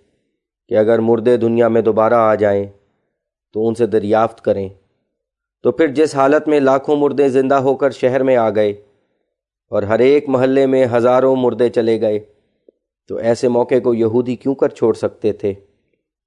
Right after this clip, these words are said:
ضرور انہوں نے نہ ایک نہ دو سے بلکہ ہزاروں سے پوچھا ہوگا۔ اور جب یہ مردے اپنے اپنے گھروں میں داخل ہوئے ہوں گے تو ان لاکھوں انسانوں کے دنیا میں دوبارہ آنے سے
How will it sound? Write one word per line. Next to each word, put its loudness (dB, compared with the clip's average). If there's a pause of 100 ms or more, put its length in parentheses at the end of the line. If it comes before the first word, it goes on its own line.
(480)
ضرور 2
انہوں 2
نے 2
نہ 0 (160)
ایک 0 (360)
نہ 0 (140)
دو 4
سے -2 (720)
بلکہ 0
ہزاروں 2
سے -6
پوچھا -4
ہوگا۔ -2 (1300)
اور 0
جب 2
یہ 4
مردے 2
اپنے 0
اپنے 0
گھروں 2
میں 2
داخل 0
ہوئے 0
ہوں 0
گے 0 (1080)
تو -12
ان 0
لاکھوں 2
انسانوں 0
کے -2
دنیا 0
میں 0
دوبارہ 0
آنے 0
سے -4